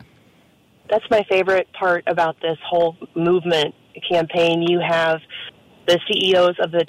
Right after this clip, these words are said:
two competitive hospital system, Carle and O S F, working together. You have the mayor of East Peoria and the mayor of Peoria working together on this. They're, you know, everyone has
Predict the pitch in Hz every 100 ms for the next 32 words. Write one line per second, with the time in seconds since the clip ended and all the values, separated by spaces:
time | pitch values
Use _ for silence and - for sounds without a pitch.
0 | - 185 175 175 170 175 175 160 165 165
1 | - 170 160 165 - 160 151 - 175 160
2 | 156 156 160 160 160 156 - 156 156 -
3 | 151 151 160 151 156 147 147 143 147 165
4 | 156 160 156 151 - - - 165 170 180
5 | 180 180 180 - 175 170 160 151 147 147
6 | 156 160 160 - 160 156 151 147 151 -
7 | 160 - 151 151 151 147 143 147 143 139
8 | - - - - - - - 180 196 202
9 | 202 - _ 185 175 170 175 208 214 190